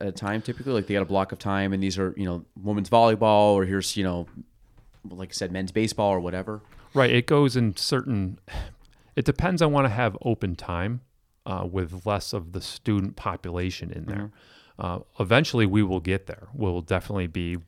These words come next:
Speaker 1: Like
Speaker 2: de-
Speaker 1: an athlete-only area?
Speaker 2: Right. It,
Speaker 1: Yep.
Speaker 2: it'll be exactly that. And we'll be able to, uh, service them much better with the open space that we'll, we'll have. But for now, Matt Salvatore, the fitness center director, he's done a super job of creating a space that's good for everyone.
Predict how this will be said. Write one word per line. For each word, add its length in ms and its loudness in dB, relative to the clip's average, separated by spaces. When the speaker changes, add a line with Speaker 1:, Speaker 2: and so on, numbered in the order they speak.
Speaker 1:
Like 80 -12
Speaker 2:
de- 80 2
Speaker 1:
an 60 0
athlete-only 640 -4
area? 420 -4
Speaker 2:
Right. 440 2
It, 120 -2
Speaker 1:
Yep. 200 -6
Speaker 2:
it'll 220 4
be 160 2
exactly 500 0
that. 200 -6
And 460 2
we'll 200 0
be 140 4
able 180 0
to, 260 -4
uh, 160 -10
service 380 2
them 180 2
much 280 -2
better 360 -2
with 220 0
the 120 -2
open 280 -2
space 420 -8
that 160 -6
we'll, 200 -8
we'll 140 -2
have. 380 -2
But 100 4
for 180 2
now, 240 4
Matt 240 2
Salvatore, 460 0
the 80 -8
fitness 220 -6
center 200 -2
director, 340 -2
he's 200 0
done 140 2
a 60 -2
super 300 -4
job 380 -2
of 180 -6
creating 460 -4
a 40 -8
space 460 -6
that's 340 -8
good 240 0
for 160 -8
everyone. 440 -8